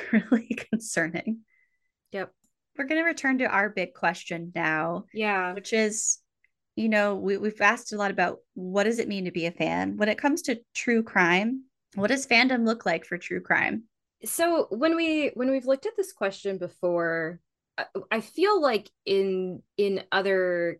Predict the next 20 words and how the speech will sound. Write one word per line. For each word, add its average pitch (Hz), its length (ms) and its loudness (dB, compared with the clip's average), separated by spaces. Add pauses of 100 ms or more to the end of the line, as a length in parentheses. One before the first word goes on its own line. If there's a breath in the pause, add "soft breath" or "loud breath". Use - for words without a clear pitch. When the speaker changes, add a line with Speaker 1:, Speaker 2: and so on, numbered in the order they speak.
Speaker 2:
contexts, 180 600 -6
we've 175 180 -6
talked 233 360 -8
both 170 240 -2
about, 165 320 -2
like, 147 240 -8
consumption, 262 1040 -4
but 190 300 0
also, 180 420 0
like, 156 220 -4
fan 156 340 -6
production. - 760 -8 (200)
Speaker 1:
Yeah. 165 360 4 (120)
Speaker 2:
And 180 480 0 (160)
it 190 300 2
really, 269 520 0
this 240 280 0
is, 277 260 -6 (300)
this 220 320 -4
is, 247 400 -6